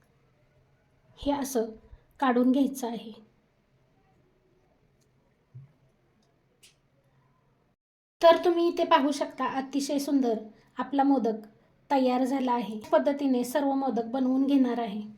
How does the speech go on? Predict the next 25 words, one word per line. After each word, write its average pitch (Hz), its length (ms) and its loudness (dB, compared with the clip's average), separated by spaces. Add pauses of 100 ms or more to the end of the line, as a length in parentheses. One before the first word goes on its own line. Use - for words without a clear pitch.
(640)
तर 370 140 10
बघा, 339 260 4
इथे 302 360 -4
माझे 294 340 -2
सर्व 285 320 -2
मोदक 285 400 -2
बनवून 269 340 0 (100)
तयार 262 300 -2
झाले 262 280 -4
आहेत 254 340 -4
आणि 262 300 0
एवढ्या 262 320 2
मिश्रणामध्ये 254 680 0
सहा 262 280 0
मोदक 254 380 2
बनले 254 360 0
आहेत. 226 240 -2 (600)
तर 370 160 10
बघा, 311 260 4
इथे 311 320 -4
आपली 330 240 0
मिठाई 302 420 0 (120)
थंड 285 240 4
झाली 277 340 0
आहे 254 260 0